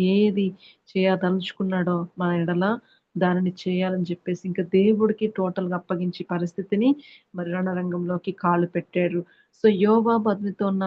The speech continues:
సిరియన్లందరూ కూడా యుద్ధము చేయ బయలుదేరగానే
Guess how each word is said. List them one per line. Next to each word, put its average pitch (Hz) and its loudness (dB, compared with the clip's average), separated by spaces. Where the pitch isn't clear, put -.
సిరియన్లందరూ 190 -2
కూడా 185 -4
యుద్ధము 202 2
చేయ 190 0
బయలుదేరగానే 180 0